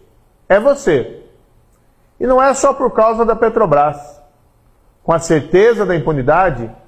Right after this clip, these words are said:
a corrupção vai aumentar. A corrupção e as dificuldades na vida dos brasileiros, incluindo você. Porque o dinheiro público desviado é o mesmo dinheiro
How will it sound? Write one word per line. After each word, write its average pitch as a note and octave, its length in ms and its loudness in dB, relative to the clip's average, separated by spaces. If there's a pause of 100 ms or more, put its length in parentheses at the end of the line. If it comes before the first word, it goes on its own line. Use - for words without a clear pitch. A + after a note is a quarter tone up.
(540)
a D#3 100 -2
corrupção A3 1000 -2 (120)
vai E3+ 180 2
aumentar. G#3+ 800 -4 (640)
A D#3+ 100 0
corrupção G#3 800 -2 (300)
e E3+ 80 4
as F#3 160 2
dificuldades G3+ 640 0
na G#3+ 120 0
vida G3+ 280 2
dos G#3 160 -6
brasileiros, F#3 640 0 (400)
incluindo F#3 480 2
você. D#3 520 -2 (880)
Porque C#3+ 240 0
o F#3 60 4
dinheiro F#3+ 460 2
público F#3 360 0
desviado C#3 720 -2 (680)
é G#3+ 100 0
o A3 80 0
mesmo C#4+ 340 2
dinheiro A3 420 0